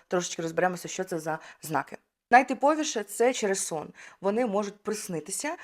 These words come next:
і або розмовляти, або показати певною дією.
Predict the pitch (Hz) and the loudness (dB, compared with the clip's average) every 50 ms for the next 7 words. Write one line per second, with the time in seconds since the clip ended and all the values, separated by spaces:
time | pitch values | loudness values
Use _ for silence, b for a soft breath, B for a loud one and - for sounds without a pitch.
0 | B B B B B - 220 240 262 247 - - 208 190 226 233 226 247 233 214 | B B B B B -6 -2 0 0 4 4 4 4 6 6 6 6 6 6 4
1 | 202 185 185 208 240 285 294 294 294 - - 202 196 175 180 202 226 247 262 269 | 0 4 6 6 6 6 6 2 -2 0 0 -2 -2 -2 -2 0 4 6 6 6
2 | 269 - - - - 202 - 185 202 208 208 190 - 185 185 190 190 185 165 160 | 6 4 2 -2 -2 0 2 4 4 4 4 4 2 2 2 2 -2 -4 -6 -6
3 | 160 151 143 147 - - | -6 -6 -8 -8 -10 -12